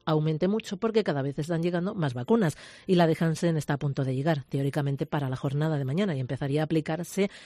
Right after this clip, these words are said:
a esas personas entre setenta y setenta y nueve años de edad, al menos según dijo la ministra de Sanidad, Carolina Darias, que la de Janssen va en un principio para esa franja de edad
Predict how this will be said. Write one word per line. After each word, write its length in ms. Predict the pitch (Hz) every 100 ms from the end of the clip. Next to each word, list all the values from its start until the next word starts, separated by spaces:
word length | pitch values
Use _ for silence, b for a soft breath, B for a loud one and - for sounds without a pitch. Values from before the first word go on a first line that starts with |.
| B B
a 80 | 170
esas 200 | 175 165
personas 600 | 165 143 175 185 190 - _ -
entre 240 | 170 147
setenta 380 | 151 160 220 180
y 20 |
setenta 320 | 151 147 143
y 40 | 143
nueve 200 | 170 160
años 220 | 143 127
de 60 |
edad, 200 | 147 190
al 100 | 139
menos 200 | 143 170
según 240 | 165 151 147
dijo 180 | 147 147
la 80 |
ministra 440 | 135 139 139 143 127
de 180 | 127 127
Sanidad, 480 | 135 131 147 156 - B B B
Carolina 500 | - 160 160 160 156
Darias, 420 | 151 156 165 175 -
que 120 | 151
la 100 | 139
de 80 | 127
Janssen 400 | 160 151 156 151
va 220 | 151 165 -
en 120 | 156
un 120 | 160
principio 500 | 147 135 143 151 151
para 160 | 139 135
esa 460 | - 143 127 131 -
franja 520 | - 156 131 - 147 B B B -
de 220 | 151 143
edad 240 | 147 135